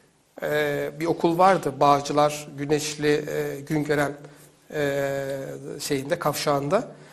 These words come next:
Ee, o gün, e, velinin beklentisi farklı bir şey.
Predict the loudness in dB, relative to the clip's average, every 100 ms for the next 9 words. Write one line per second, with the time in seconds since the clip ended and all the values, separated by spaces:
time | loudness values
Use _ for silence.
0 | -20 -12 -2 2 4 4 2 0 -2 -6
1 | -10 -12 -12 -14 -16 -20 _ _ _ _
2 | _ _ _ -20 _ 8 10 10 6 4
3 | -4 -14 -20 -20 2 6 8 8 4 2
4 | 4 4 4 2 0 0 -2 -2 0 2
5 | 2 2 -2 -2 -6 -8